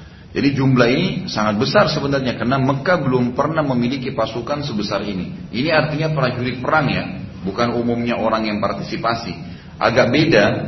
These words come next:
pembentukan pasukan orang-orang kafir dengan para kaum muslimin. Kalau misalnya umat Islam nih butuh perang, jihad, maka diiklankan di masjid.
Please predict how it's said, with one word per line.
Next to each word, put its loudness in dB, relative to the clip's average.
pembentukan 2
pasukan 0
orang-orang 2
kafir 2
dengan 0
para -2
kaum 0
muslimin. -2
Kalau 2
misalnya 0
umat 0
Islam -4
nih -2
butuh -2
perang, 0
jihad, 0
maka 0
diiklankan 2
di 2
masjid. 2